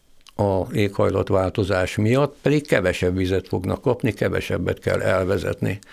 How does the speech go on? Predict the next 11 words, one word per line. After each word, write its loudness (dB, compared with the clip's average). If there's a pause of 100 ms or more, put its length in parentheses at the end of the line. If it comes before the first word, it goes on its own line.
(800)
Ez 2
különösen 2
ott 0
érdekes, 2 (100)
mert 0
a 0
döntéshozóknál 0
általában 2
a, -2
a -2
pénz 0